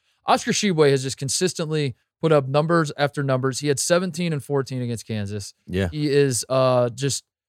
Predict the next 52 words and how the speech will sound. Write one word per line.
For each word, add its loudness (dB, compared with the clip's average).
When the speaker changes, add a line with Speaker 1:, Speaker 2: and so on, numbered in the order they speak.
Speaker 1:
it, -10
it, -
he, -8
he, -4
he 0
is 2
the -2
most 2
inevitable 2
thing -4
in -6
college -4
basketball -8
right -10
now, -14
that -12
every -2
single -2
night -2
you -6
know 0
that -4
he's, -8
and, 2
and 2
I 6
think -4
that 2
the, 2
Speaker 2:
And -2
Speaker 1:
the -2
Speaker 2:
the 0
stats 4
don't 4
really 2
do 2
him 4
justice. 2
I 0
mean, 2
he, 0
like, 2
the -2
screens 2
that 6
he 4
sets, -2
Speaker 1:
Yes. -2
Speaker 2:
like, 0
some 6
of 4
the 4